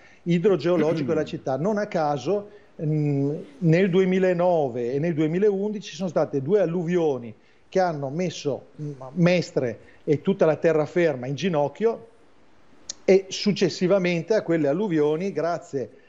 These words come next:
anche alle risorse che ha messo a disposizione la Regione, si sono potuti fare tutta una serie di interventi di messa in sicurezza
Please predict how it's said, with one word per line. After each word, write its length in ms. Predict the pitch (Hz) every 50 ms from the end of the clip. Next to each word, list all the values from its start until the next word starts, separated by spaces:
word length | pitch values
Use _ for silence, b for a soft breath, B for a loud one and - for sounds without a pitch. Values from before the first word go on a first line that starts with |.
| b b
anche 500 | - 147 180 185 156 - - 131 123 127
alle 300 | - 139 143 160 156 147
risorse 600 | 135 139 127 - - 175 180 170 135 - - 143
che 100 | 131 -
ha 40 | 135 139
messo 220 | 156 151 - -
a 40 | 139
disposizione 600 | 127 185 175 170 165 175 175 - - 160 131 127
la 120 | 131 139
Regione, 480 | 160 208 208 135 135 165 180 180 170 127
si 60 | -
sono 120 | - 151 135
potuti 260 | 151 - 170 - 170
fare 200 | - - 143 123
tutta 200 | - 185 175 -
una 120 | 165 147 135
serie 300 | - - 170 151 143 123
di 80 | 135
interventi 500 | 147 135 - 165 156 156 170 156 123 -
di 60 | 143 147
messa 220 | 165 151 - 143
in 60 | 131
sicurezza 640 | - 165 147 - 226 190 147 139 139 139 - 202 196